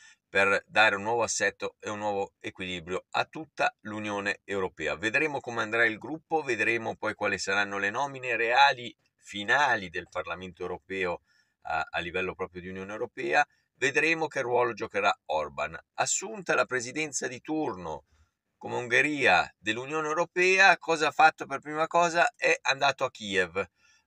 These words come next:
A Kiev ha incontrato Zelensky, insomma lui vuole essere il motore della pace. Ha chiesto a Zelensky sostanzialmente di trattare, eh, con la Russia. Ovviamente non conosciamo nel dettaglio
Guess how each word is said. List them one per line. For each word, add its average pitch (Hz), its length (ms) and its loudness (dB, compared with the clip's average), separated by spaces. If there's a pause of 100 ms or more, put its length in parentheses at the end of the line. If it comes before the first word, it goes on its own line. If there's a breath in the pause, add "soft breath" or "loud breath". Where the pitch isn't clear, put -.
(120)
A 104 160 2
Kiev 135 640 0 (200)
ha 107 120 -2
incontrato 101 580 -6
Zelensky, 160 840 -2
insomma 120 480 -4
lui 147 320 -4
vuole 127 260 2
essere 127 420 0
il 120 140 -10
motore 117 600 0
della 110 280 4
pace. 110 540 6 (320 soft breath)
Ha 92 160 -4
chiesto 127 320 -2
a 107 80 -6
Zelensky 120 600 -2
sostanzialmente 107 960 -6
di 98 160 -8
trattare, 90 600 0
eh, 90 340 0
con 92 160 -4
la 90 80 0
Russia. 80 460 -6
Ovviamente 90 480 -8
non 82 100 -14
conosciamo 87 460 -6
nel 95 160 -2
dettaglio 101 680 4